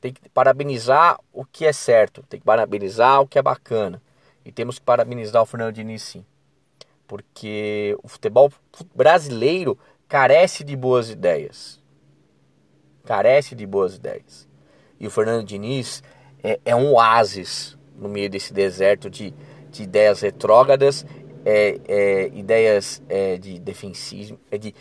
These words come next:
ser defensivista, de resultadista.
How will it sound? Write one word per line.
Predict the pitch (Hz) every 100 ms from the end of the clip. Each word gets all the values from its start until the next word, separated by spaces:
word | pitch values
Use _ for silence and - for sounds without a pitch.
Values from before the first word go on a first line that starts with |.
| - _
ser | - 120
defensivista, | 113 - 101 - 113 113 170 175 - - 165 - - -
de |
resultadista. | 127 123 - - - 110 104 143 156 - -